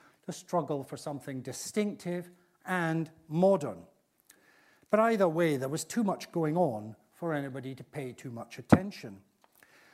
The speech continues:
Particularly so, as a genuinely popular culture of mass media continued through wartime,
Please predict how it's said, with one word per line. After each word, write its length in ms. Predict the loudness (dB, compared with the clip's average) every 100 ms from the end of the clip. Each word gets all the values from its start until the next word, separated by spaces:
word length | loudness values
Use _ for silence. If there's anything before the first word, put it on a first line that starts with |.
| _
Particularly 680 | -6 -2 -2 2 4 4 2
so, 500 | 2 2 2 2 -4 -16 _ _
as 100 | -2
a 60 | -2
genuinely 720 | -2 0 2 4 4 4 0
popular 480 | 0 0 0 -2 -6
culture 480 | -4 -4 -4 -8 -12
of 80 | -12 -6
mass 300 | -6 -4 -4
media 460 | -4 -2 -4 -6
continued 680 | -8 -10 -6 -4 0 -2 -4
through 180 | -10 -10
wartime, 720 | -6 -4 -6 -6 -10 -10 -12